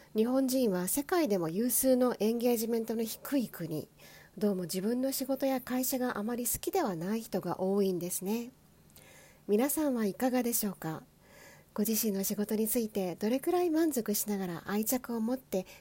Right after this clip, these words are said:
満足しながら取り組んでいますか？ご自身が経営者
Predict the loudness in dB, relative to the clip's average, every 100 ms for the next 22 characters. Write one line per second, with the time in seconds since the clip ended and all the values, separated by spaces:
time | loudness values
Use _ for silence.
0 | -6 -2 -2 -4 -4 -2 0 0 0 -2
1 | -2 0 0 0 -2 -2 -4 -6 -6 -6
2 | -10 -20 -20 -20 -20 -20 -20 -20 -20 -20
3 | _ 0 2 2 2 2 -2 -2 -4 -2
4 | -2 -2 -4 -8